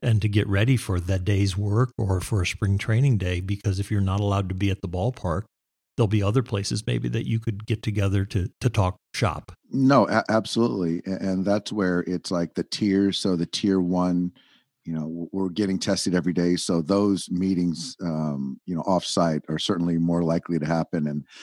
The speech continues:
Speaker 2: and another thing I was gonna say is that even with the test that we're gonna have with guys coming in, you know, we're gonna test the spouses as well, um, because they're a part of, Major League Baseball has made that, um, accessible to the spouses, which completely makes sense.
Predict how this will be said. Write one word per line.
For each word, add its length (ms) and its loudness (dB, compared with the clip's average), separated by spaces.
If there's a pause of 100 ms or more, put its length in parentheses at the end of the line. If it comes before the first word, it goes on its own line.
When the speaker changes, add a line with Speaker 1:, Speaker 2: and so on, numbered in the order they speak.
(180)
Speaker 2:
and 100 4
another 280 8
thing 160 6
I 40 8
was 100 4
gonna 140 4
say 280 4
is 200 2
that 160 0
even 220 4
with 120 0
the 60 -2
test 300 -2
that 120 -2
we're 100 -2
gonna 120 0
have 120 0
with 100 -6
guys 240 0
coming 300 0
in, 240 0 (500)
you 80 -4
know, 60 -2
we're 180 0
gonna 140 0
test 280 -2
the 60 -6
spouses 560 2
as 140 -4
well, 340 0 (240)
um, 260 -2
because 280 -2
they're 160 2
a 40 -2
part 340 2
of, 160 -2
Major 280 0
League 160 0
Baseball 380 2
has 200 -2
made 260 2
that, 260 2 (600)
um, 340 0
accessible 600 0
to 140 0
the 120 0
spouses, 480 2
which 240 -2 (100)
completely 440 -2
makes 260 -4
sense. 280 -12